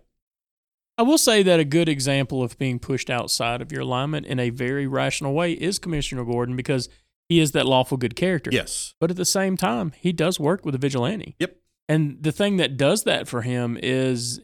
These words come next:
Speaker 1: he cares about the people in his city and their safety, right? So that's enough for him to allow that little infringement.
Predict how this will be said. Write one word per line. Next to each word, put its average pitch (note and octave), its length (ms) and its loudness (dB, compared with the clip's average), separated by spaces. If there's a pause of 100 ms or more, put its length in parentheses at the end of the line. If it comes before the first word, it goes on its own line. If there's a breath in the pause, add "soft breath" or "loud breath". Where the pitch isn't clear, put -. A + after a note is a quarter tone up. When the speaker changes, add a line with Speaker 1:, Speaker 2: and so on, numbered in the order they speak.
Speaker 1:
he D3 80 -2
cares C#3+ 480 -2
about B2 420 -2
the C3 60 -6
people B2 320 -6
in A#2 120 -4
his A#2 140 -6
city - 300 -8 (220)
and A#2+ 100 -4
their A#2 140 -2
safety, - 560 -4 (640)
right? B2 260 0
So D#3+ 120 0
that's D#3+ 300 2
enough D#3 380 2
for C3+ 200 -2
him C#3 240 -2
to B2 360 0 (180)
allow B2+ 600 0
that C3+ 340 -2
little F#3 380 0
infringement. F#3 600 -4